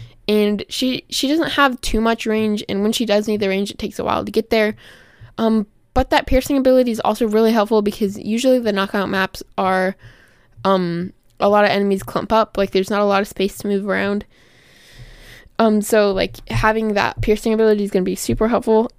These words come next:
But then you'll be able to take out enem-, squishy enemies with that super.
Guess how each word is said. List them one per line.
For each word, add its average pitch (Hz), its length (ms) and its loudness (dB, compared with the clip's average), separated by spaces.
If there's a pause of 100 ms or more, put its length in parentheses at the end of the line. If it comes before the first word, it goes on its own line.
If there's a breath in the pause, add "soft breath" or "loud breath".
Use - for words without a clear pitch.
(120)
But 240 140 4
then 262 160 6
you'll 277 100 6
be 262 120 4
able 254 180 4
to 233 100 -2
take 208 240 0
out 208 340 2
enem-, 208 340 2
squishy - 340 0
enemies 202 340 2
with 190 120 -4
that 208 200 -4
super. 202 480 2